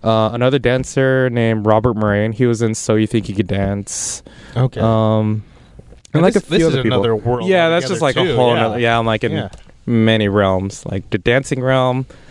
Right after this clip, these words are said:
Speaker 1: the video game realm, the K-pop realm, and that's essentially it. <laughs>
Speaker 2: Mm, okay.
Speaker 1: Yeah, and
Speaker 2: Yeah.
Speaker 1: it just grew from there.
Speaker 2: Yeah, so it, it started off, like, well, okay, so the first club you're in, that's what, high school, college? Like
Speaker 1: I started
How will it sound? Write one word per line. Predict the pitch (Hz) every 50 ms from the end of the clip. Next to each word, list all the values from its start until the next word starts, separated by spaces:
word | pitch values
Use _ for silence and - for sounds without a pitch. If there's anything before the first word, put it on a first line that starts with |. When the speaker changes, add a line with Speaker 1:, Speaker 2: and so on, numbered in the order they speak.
| - - - - -
Speaker 1:
the | 110 104
video | 101 113 117 117
game | 110 113 113 110 110
realm, | 110 107 107 110 107 110 113 107 - _ _ - -
the | 107
K-pop | - - 120 101 98 - - - - -
realm, | 95 98 101 101 98 98 101 101 - - - - - - - - - - - _ -
and | 113 101
that's | 92 -
essentially | 104 - - 92 - - 107
it. | - - - - - -
<laughs> | - - 294 - 269 - -
Speaker 2:
Mm, | 233 180 - - - 208 208 143 165 - -
okay. | 92 76 80
Speaker 1:
Yeah, | - 107 98 95 95 95 95 - - -
and | - 104
Speaker 2:
Yeah. | 104
Speaker 1:
it | 98
just | 110 107 -
grew | - 104
from | - - 95
there. | 92 92 95 92 - - -
Speaker 2:
Yeah, | 131 123 113 -
so | - 175 160 143
it, | 139 127 -
it | - 110 117 107 -
started | - - 127 120 120 113 113 110
off, | 110 107 104 104 - - -
like, | 95 - -
well, | - 156 151 151
okay, | 139 - 117 110 101
so | - 120
the | 123 120
first | - - 156 - - -
club | - - 147 135 127 120
you're | 113 107 104 95
in, | 98 98 95 90 90 90 90 -
that's | 101 98 - - - - - - - - - -
what, | - - - - - -
high | - 135
school, | 135 - - 139 -
college? | - 131 117 120 127 123 123 127 - - - - - - - -
Like | - 98 185 - -
Speaker 1:
I | - 139
started | 139 - 202 208 208 196 190 180 165 160